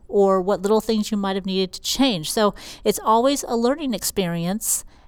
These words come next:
and hopefully it's an evolving experience in your own personal growth and personal knowledge. Your mind is always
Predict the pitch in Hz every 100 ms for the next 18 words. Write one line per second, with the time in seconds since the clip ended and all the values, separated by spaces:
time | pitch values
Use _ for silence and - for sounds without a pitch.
0 | - 196 202 214 302 - 359 277 262 269
1 | - 220 233 220 214 220 226 247 220 -
2 | 233 226 226 247 233 214 208 - - -
3 | - - 214 220 214 226 220 220 - -
4 | - - 311 277 - 190 185 320 - -
5 | - - - 220 208 202 208 208 214 -
6 | 190 190 220 233 226 247 311 160 185 -
7 | - - _ _ _ _ - - - -
8 | - 233 233 240 254 294 269 202 - 208
9 | 208 220 233 226